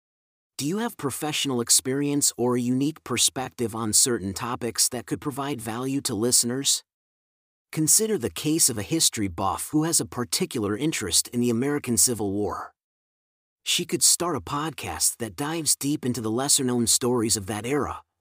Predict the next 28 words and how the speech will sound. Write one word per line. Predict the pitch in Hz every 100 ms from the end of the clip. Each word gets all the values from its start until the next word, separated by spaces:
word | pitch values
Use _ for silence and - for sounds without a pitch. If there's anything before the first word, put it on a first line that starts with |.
| -
offering | 156 170 175 165
a | 135
fresh | - 160 151 -
perspective | 120 - - 131 - 98 98
on | 117
a |
well-trodden | 113 127 143 - 113 107 101
topic. | 131 - - - - - _ _ _ _ _ _ _ _ -
The |
more | 135 170 196
specific | - 120 - 160 151 87 82
and | 110
unique | 120 131 165 -
your | 101
focus, | - 151 151 - - - - _
the | 147
more | 170 202
likely | 170 185 - 98
you | 104
are | 120
to | 127
attract | 107 - 147 143 -
an | 113
engaged | 107 95 135 143 147 - -
and | 120 120
loyal | 143 151 123
audience. | 110 135 110 - - - - _ _ _ _ _ _ _ _
Yet, | 113 165 165 -